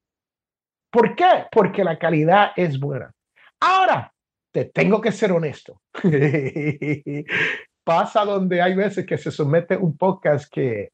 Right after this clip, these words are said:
los jueces dicen, "No, este no está a la par, hermano. Y tiene dos o tres puntos de diferencia", sí. Pero con todo y eso,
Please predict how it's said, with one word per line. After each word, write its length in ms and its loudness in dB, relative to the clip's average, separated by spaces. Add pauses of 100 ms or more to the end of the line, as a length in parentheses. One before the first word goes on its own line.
los 260 4
jueces 540 0
dicen, 420 -6 (880)
"No, 320 2
este 320 0
no 80 2
está 220 0
a 40 2
la 160 0
par, 300 -4
hermano. 380 -16 (800)
Y 200 2
tiene 300 2
dos 320 4
o 80 -2
tres 180 0
puntos 440 0
de 100 2
diferencia", 640 -4
sí. 320 -14 (420)
Pero 220 2
con 220 0
todo 180 2
y 140 0
eso, 360 -4